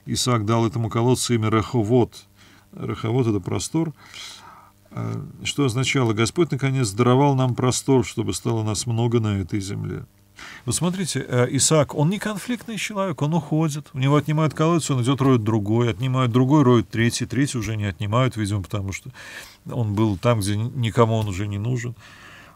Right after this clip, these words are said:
И так тоже можно. А вот, э, у нас есть Авраам такой, как стрела, как камень из пращи летит прямо. У нас дальше будет Иаков, который вот,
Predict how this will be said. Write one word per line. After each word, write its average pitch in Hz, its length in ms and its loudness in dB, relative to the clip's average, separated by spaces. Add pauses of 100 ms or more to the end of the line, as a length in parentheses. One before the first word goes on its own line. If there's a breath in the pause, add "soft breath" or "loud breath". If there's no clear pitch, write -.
(160)
И 139 80 2
так 170 180 0
тоже 202 280 -4
можно. 196 500 -8 (1000 loud breath)
А 117 220 -6
вот, 131 340 0
э, 135 40 -4
у 120 220 -2
нас 127 260 0
есть 127 200 -2
Авраам 139 360 2
такой, 127 300 2
как 104 280 0
стрела, 127 520 4
как 113 220 -2
камень 117 360 2
из 95 120 -4
пращи 107 460 -4
летит 101 340 0
прямо. 101 380 -4
У 101 60 -4
нас 107 180 -2
дальше 110 280 -2
будет 107 260 0
Иаков, 139 340 0
который 110 400 0
вот, 101 200 -2